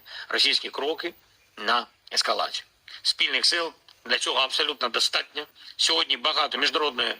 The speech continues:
роботи щодо цього всіх лідерів.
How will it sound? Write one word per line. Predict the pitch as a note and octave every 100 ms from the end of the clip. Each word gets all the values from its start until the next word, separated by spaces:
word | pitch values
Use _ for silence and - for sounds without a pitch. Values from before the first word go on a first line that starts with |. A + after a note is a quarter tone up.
| - -
роботи | B2+ C3 C#3 E3 D#3+
щодо | D#3+ D3
цього | - D#3 C#3+ C#3+ _ -
всіх | - D3 - - -
лідерів. | A2+ G#2 D#2+